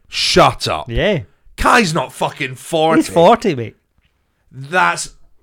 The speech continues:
Speaker 1: that's honestly ludicrous.
Speaker 2: Yeah, yeah.
Speaker 1: Kai Humphries
Speaker 2: Yeah.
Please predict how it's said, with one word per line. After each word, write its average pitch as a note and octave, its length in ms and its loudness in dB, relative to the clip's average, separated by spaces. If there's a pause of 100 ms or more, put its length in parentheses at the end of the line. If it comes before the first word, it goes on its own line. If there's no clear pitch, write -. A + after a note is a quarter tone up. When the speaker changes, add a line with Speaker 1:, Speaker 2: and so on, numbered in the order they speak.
(460)
Speaker 1:
that's E3 200 -4
honestly F3+ 560 -4 (100)
ludicrous. C3+ 1040 0
Speaker 2:
Yeah, B2+ 200 -2
yeah. B2+ 340 -4
Speaker 1:
Kai F#3 380 2
Humphries E3 640 -4
Speaker 2:
Yeah. A#2+ 200 -8